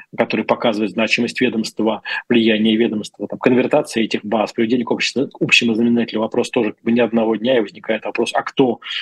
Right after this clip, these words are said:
сидит на хозяйстве, кто администратор всего этого, а, процесса. Вот, поэтому нерегулированность такая существует, и, естественно, каждая из сторон стремится показать, что их база нормальная и правильная, а не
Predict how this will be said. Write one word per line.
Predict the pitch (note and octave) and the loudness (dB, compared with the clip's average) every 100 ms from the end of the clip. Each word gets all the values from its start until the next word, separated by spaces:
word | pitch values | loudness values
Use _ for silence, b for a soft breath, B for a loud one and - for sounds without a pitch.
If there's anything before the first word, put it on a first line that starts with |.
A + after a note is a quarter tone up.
| B - | B -2
сидит | B2 A2+ | 0 0
на | - | 0
хозяйстве, | A#2+ G#2 G#2+ - | 0 0 0 0
кто | C3+ C3+ | 0 2
администратор | A2+ A#2 A2+ A#2 G#2+ G2 | 2 2 2 0 -2 -2
всего | - A2+ A2 | 0 2 0
этого, | G2+ G#2 G2+ B B B | -2 -4 -4 B B B
а, | A#2 A2+ | 2 2
процесса. | A#2 A2 - G2 - D#3 B B - | 0 0 -4 -8 -6 -6 B B 0
Вот, | A2 G#2 | 0 2
поэтому | A#2 A#2 B2 | 0 2 2
нерегулированность | C3 C3+ B2 E3+ D#3+ A#2+ - | 4 4 4 2 2 -4 -4
такая | - C3+ A#2+ | 0 2 0
существует, | - - - - C3+ G#3+ - | -2 -4 -4 -2 0 0 0
и, | A2+ | -2
естественно, | - D3+ - A2+ | -2 -4 -4 -6
каждая | A#2+ A2+ G#2 G#2+ G#2 | -4 -2 -2 -2 0
из | - G2+ - | -2 -4 -4
сторон | - A2+ C3+ | -2 2 2
стремится | D3+ A2 A2+ - - | 0 -2 -2 -2 -4
показать, | G#2 G#2 C3 B2 | -2 0 0 0
что | B2 | 0
их | A2+ G2+ | 0 0
база | A2 A2 | -2 0
нормальная | A#2+ B2 A2+ G#2+ A2 | 0 2 0 -2 -2
и | |
правильная, | - D#3+ C#3 A#2 G#2+ G#2 | 0 0 0 -2 -2 -4
а | - | -4
не | G#2+ | -4